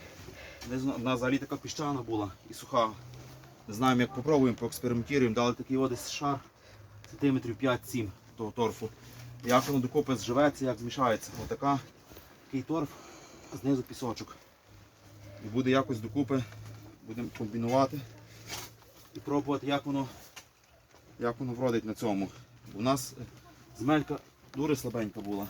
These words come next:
Можна сказати, такий чистий пісок. Ми тут підсипали оцей шар, що я показував, торфу.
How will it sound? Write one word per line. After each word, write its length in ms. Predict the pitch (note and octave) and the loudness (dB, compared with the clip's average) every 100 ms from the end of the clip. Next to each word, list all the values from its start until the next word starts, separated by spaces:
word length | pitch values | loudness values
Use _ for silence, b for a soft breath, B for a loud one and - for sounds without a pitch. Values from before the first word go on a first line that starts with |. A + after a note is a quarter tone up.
| - - - - - - - - - - | -10 -20 -20 -20 -20 -20 -20 -20 -20 -18
Можна 180 | A2+ G#2+ | -14 -12
сказати, 280 | - A#2 A#2+ | -6 -6 -6
такий 200 | A#2+ B2 | -8 -4
чистий 340 | C3+ A#2+ - | -2 -2 -4
пісок. 260 | - - - | -8 -4 -4
Ми 100 | A#2+ | -4
тут 100 | B2 | -8
підсипали 480 | - - D3 C3+ A#2+ | -10 -2 0 2 0
оцей 300 | A2+ G#2+ B2 | -2 0 -2
шар, 240 | A2 D3+ C#3 - | 0 0 -2 -6
що 100 | - | -10
я 60 | A2+ | -8
показував, 420 | G#2 A#2 G2 F#2+ | -4 -2 0 -2
торфу. 320 | A2 G2+ - | -2 -2 -4